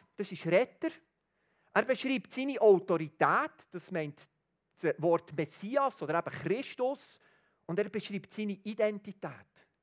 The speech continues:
Herr, wer ist er wirklich? Fangen wir beim Retter an. Sein Auftrag geht schon in seinem, kommt schon durch seinen Namen, wird er deutlich. Er heisst ja Jesus. Und Jesus bedeutet nichts anderes als Gott rettet.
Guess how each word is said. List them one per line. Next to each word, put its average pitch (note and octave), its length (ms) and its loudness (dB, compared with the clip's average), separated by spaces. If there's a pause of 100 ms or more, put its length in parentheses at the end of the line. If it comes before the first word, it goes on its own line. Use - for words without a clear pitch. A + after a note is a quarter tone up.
(100)
Herr, E3+ 320 -2 (320)
wer D3+ 180 0
ist G3+ 180 -4
er F3+ 260 0
wirklich? F#3 420 -4 (680)
Fangen B3+ 280 6
wir - 0 -
beim A#3 160 2
Retter A#3 540 6
an. G#2 220 -2 (640)
Sein A3+ 220 -8
Auftrag B3 800 6 (380)
geht F#3+ 240 6
schon B3 140 8
in G#3 60 2
seinem, G#3+ 320 -4 (240)
kommt F#3+ 240 -2
schon A#3 120 2
durch G#3 160 -2
seinen G#3 140 -4
Namen, G#3 320 4
wird E3 220 0
er E3 100 0
deutlich. - 440 -14 (440)
Er D#3 80 0
heisst F#3 220 4
ja F3+ 60 2
Jesus. F3+ 800 2 (340)
Und C#3+ 100 -10
Jesus A#3+ 320 6
bedeutet G#3+ 460 -4
nichts A#3 240 -4
anderes A#3 320 2
als E3+ 360 0
Gott A3+ 480 4
rettet. F#3 480 -2